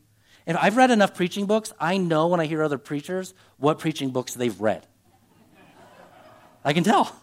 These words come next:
'cause I've read all of them too. And at the end of the day, you realize a-, at a certain point, you just gotta be you,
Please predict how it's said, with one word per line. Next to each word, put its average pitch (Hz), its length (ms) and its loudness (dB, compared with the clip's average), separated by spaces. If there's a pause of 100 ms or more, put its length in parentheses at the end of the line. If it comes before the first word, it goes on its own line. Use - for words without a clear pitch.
(580)
'cause 226 140 6
I've 247 160 10
read 254 140 8
all 233 180 10
of 233 80 2
them 233 120 -2
too. 247 260 -2 (560)
And 233 120 0
at 247 80 0
the 294 80 6
end 330 100 6
of 330 40 6
the 285 60 2
day, 254 120 6
you 240 160 2
realize 214 520 2
a-, 190 160 2
at 196 60 2
a 185 60 -2
certain 226 320 -2
point, 196 320 0
you 180 60 -8
just 196 160 -8
gotta 185 180 0
be 165 120 -8
you, 135 280 -4